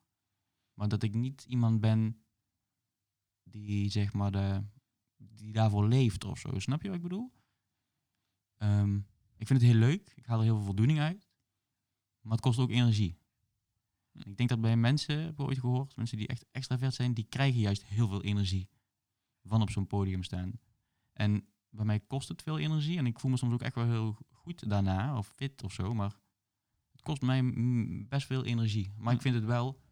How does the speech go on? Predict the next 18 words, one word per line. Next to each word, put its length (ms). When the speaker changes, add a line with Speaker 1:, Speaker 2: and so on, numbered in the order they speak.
Speaker 1:
leuk 360
om 80
te 120
doen. 340
Plus, 420
het 180
is, 280
ehm, 240
op 120
een 140
podium 360
staan 320
is 100
voor 120
mij 160
niet 200
het 180
doel. 360